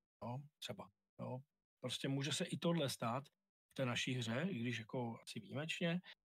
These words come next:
a může se stát, že prostě tu postavu nebo něco takového se stane, nebo přijde u nás třeba to, že postava je poražena, znamená, že tě zároveň oberou o všechny věci, jako, nebo můžou tě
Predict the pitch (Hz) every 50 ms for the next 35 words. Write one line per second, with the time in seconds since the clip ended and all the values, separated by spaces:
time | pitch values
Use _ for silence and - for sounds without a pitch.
0 | _ - - 131 139 151 170 175 156 143 139 - - 131 131 131 143 127 135 127
1 | - - - 143 139 135 135 127 127 123 123 _ _ _ _ _ _ _ _ _
2 | _ _ _ _ _ _ _ _ _ _ - - 123 123 127 - - 143 131 127
3 | 127 123 120 131 127 117 - _ _ _ _ _ _ - 127 123 127 127 - 135
4 | 135 - - 135 131 127 127 135 123 - 131 123 123 131 139 139 - - 175 160
5 | 165 160 - - - - _ _ _ _ - 135 147 147 151 147 - 151 143 151
6 | 143 - 139 131 147 139 - 127 - - 143 135 143 143 135 127 - - - _
7 | - - 135 - 135 127 123 120 123 143 139 135 143 147 151 139 123 110 131 120
8 | 127 139 143 147 147 131 135 139 - 143 131 135 135 131 135 143 143 139 127 123
9 | 127 135 139 151 143 131 127 - 135 - - 165 160 196 214 - - 113 101 92
10 | - - 113 110 107 117 123 120 113 120 151 180 165 135 101 - - -